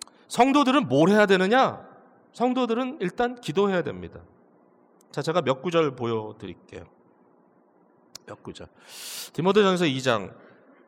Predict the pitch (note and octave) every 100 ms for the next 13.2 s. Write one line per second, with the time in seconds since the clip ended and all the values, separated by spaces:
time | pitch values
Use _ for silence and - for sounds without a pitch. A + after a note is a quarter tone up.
0 | _ _ _ _ - C#3 A#2+ G#2 G2+ A2
1 | C3+ B2+ D3 - D#3 - B2 F#2 E3 -
2 | - _ _ _ _ _ _ _ _ _
3 | _ - - _ - E3+ G#3+ F#3+ E3+ D3+
4 | C3+ C#3+ F3 E3 D#3 A3 - - - -
5 | - F3+ F#3 F#3+ F#3 D#3+ D3+ D#3+ B3+ -
6 | F#3+ G3+ F#3+ F3 D#3 D3 C#3 C3 E3+ A#3+
7 | - - C#3 D#3+ G3 F3+ F3+ F3+ E3+ D3+
8 | D3 D3+ D3 B2 C3+ C#3+ C#3+ C#3+ C3 C#3
9 | C3+ A#2+ A#2+ B2 C3 A#2 A#2 B2 C3 A2
10 | A2 A#2 - - - - - D3+ F3+ F#3+
11 | E3+ F3 C#3+ D3 F3 D#3 D#3 D3+ C#3+ B2
12 | C3+ C#3 C3 C3 C3 B2+ A#2 A#2+ A#2+ C#3
13 | B2+ C#3+